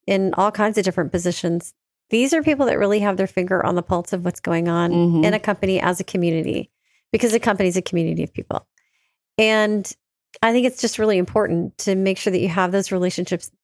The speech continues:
Speaker 1: Everybody can give great feedback, but, uh, people that are in roles where they are in touch with lots of other people,
Speaker 2: Mm-hmm.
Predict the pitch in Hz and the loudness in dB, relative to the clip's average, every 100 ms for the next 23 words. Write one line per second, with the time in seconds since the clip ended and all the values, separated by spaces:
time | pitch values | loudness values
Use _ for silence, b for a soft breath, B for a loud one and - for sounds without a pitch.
0 | _ _ - - 240 262 202 175 160 196 | _ _ -2 0 2 2 2 0 0 0
1 | 185 180 - 185 - 208 196 220 240 240 | 0 0 0 0 2 0 0 2 0 -2
2 | - _ _ _ _ _ _ 180 - 208 | -8 _ _ _ _ _ _ -6 2 2
3 | 190 - _ - 185 - 226 220 208 196 | 2 -2 _ -4 -2 0 0 0 2 2
4 | 185 175 180 - _ _ _ _ _ 190 | 2 2 0 -4 _ _ _ _ _ 0
5 | 202 202 202 202 - 196 196 185 185 185 | 2 4 2 -2 0 2 2 4 2 2
6 | - 180 - 185 - 196 - 196 180 185 | 2 0 0 0 -2 -4 -2 -4 -2 -2
7 | - 180 185 185 196 220 208 233 240 214 | 0 0 2 2 0 -2 0 0 2 2
8 | 190 170 185 | 4 2 2